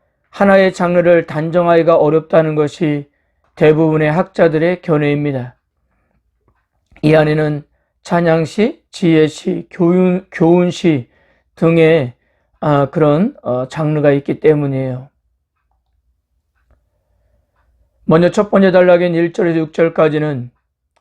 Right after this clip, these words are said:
피조세계가 어떻게 하나님의 존재를 드러내는가를 잘 보여주는데요.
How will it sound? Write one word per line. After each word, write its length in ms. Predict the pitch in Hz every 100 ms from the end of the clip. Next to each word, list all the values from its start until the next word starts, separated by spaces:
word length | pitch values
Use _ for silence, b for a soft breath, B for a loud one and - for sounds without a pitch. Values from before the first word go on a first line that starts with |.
| _
피조세계가 680 | - 185 190 190 185 175 175
어떻게 600 | 165 - 175 - 170 156
하나님의 640 | 156 175 165 160 160 156
존재를 640 | - 165 165 170 202 - _ _ _ _ _
드러내는가를 1200 | 170 175 190 165 165 170 165 151 147 151 131 -
잘 340 | 147 143 139
보여주는데요. 840 | 165 160 151 156 151 143 135 143